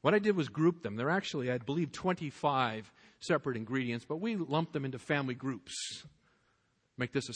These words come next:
simple recipe to follow. So here they are.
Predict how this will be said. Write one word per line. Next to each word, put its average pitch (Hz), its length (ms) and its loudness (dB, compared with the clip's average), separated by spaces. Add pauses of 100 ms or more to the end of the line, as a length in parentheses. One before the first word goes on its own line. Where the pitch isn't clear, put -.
(100)
simple 175 240 0
recipe 120 420 -2
to 92 60 -12
follow. 110 360 -2 (2000)
So 214 120 6
here 190 140 8
they 180 100 6
are. 151 300 4